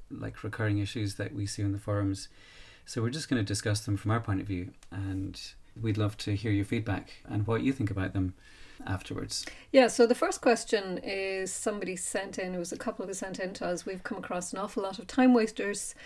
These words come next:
Speaker 2: uh, on Fab Swingers and wonder if it's the same for you guys. I think this is true for everyone on any lifestyle site.
Speaker 1: Yeah, it is. And, you know, you see it in the forums all the time, you know, people posting up saying, you know,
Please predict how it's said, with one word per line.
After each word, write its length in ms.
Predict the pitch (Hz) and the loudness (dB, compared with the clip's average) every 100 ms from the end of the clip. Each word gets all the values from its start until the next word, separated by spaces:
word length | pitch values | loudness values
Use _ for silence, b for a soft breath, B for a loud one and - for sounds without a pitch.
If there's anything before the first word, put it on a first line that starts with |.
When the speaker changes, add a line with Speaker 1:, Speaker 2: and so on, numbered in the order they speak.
| B B B B - | B B B B -2
Speaker 2:
uh, 440 | 196 190 185 185 | 2 4 4 2
on 240 | 190 190 190 | 0 -2 -2
Fab 260 | 202 185 | 2 2
Swingers 460 | - 196 196 185 180 | 2 -4 -2 -2 -2
and 140 | 185 | -4
wonder 280 | 190 196 180 | -6 -2 0
if 160 | 175 180 | 0 -2
it's 180 | - - | -8 -6
the 100 | 180 | -4
same 260 | 190 185 | -4 -4
for 140 | 185 180 | -4 -4
you 180 | 190 | -4
guys. 480 | 175 190 202 202 - B B B B | -2 -4 -4 -6 -8 B B B B
I 100 | - | 6
think 360 | 277 240 - - - - | 10 10 8 -8 -12 -8
this 280 | 190 220 | -2 0
is 80 | 202 | 0
true 180 | - 202 | -2 -2
for 140 | 180 | 0
everyone 580 | 165 180 160 175 170 170 | 0 0 0 0 0 -2
on 280 | 160 180 180 | -4 -4 -4
any 260 | - 202 190 | -6 -4 -2
lifestyle 760 | 175 175 - - 175 165 165 - | -2 -2 -2 -2 -2 -2 -6 -10
site. 480 | - 170 160 - - - | -6 -6 -6 -8 -14 -8
Speaker 1:
Yeah, 360 | - 139 165 113 | 2 4 4 2
it 160 | - | 2
is. 280 | 120 110 92 | 2 2 0
And, 340 | 95 98 95 - - | 0 2 0 -4 -10
you 320 | - - 127 | -8 -4 0
know, 80 | 104 | 0
you 160 | 101 | 0
see 180 | 107 135 | 2 2
it 60 | 110 | 2
in 80 | 101 | 2
the 40 | |
forums 400 | - 110 107 104 | 0 0 2 2
all 140 | 104 | 0
the 80 | 107 | -4
time, 400 | 107 107 104 101 | -2 2 2 0
you 80 | 87 | 0
know, 140 | 104 101 | 0 0
people 280 | - 107 | -4 -4
posting 380 | 104 107 104 107 | -2 -2 -2 0
up 140 | 101 - | -2 -2
saying, 380 | - 104 107 | 0 2 2
you 100 | 110 | 0
know, 280 | 104 101 101 | 0 0 -2